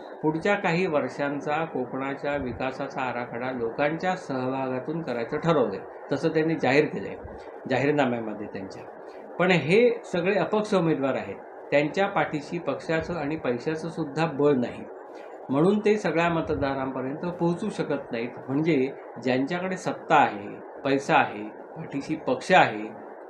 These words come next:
कार्यकर्ते आहेत, त्यांचीच निवडणूक झाली नाही सगळी. वास्तविक कोणीही पात्र मतदार निवडणूक लढवू शकतो, पण इथे त्याला वावच नाही. कोणत्या तरी विचारधारेच्या दावणीला बांधलेल्या पक्षांनाच मतदान करायची वेळ मतदारांच्या वरती येते,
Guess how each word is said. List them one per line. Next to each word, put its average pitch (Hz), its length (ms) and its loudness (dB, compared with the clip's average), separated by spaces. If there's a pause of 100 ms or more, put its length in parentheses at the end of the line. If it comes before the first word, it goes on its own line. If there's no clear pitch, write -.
(280)
कार्यकर्ते 160 580 4
आहेत, 104 320 -2 (440)
त्यांचीच 160 500 6
निवडणूक 175 440 2
झाली 165 220 6
नाही 202 160 4
सगळी. 175 300 0 (800)
वास्तविक 190 560 2
कोणीही 180 500 2
पात्र 185 440 2
मतदार 143 500 0
निवडणूक 139 520 -2
लढवू 135 360 2
शकतो, 113 520 -4 (300)
पण 156 160 4 (160)
इथे 165 320 -4
त्याला 143 220 -2
वावच 123 500 2
नाही. 101 280 -10 (480)
कोणत्या 165 340 4 (100)
तरी 190 160 2
विचारधारेच्या 156 920 0
दावणीला 135 640 2
बांधलेल्या 135 520 -2
पक्षांनाच 160 720 -2
मतदान 139 520 -2
करायची 131 460 -4
वेळ 131 380 4
मतदारांच्या 120 680 0
वरती 110 360 -4
येते, 151 380 0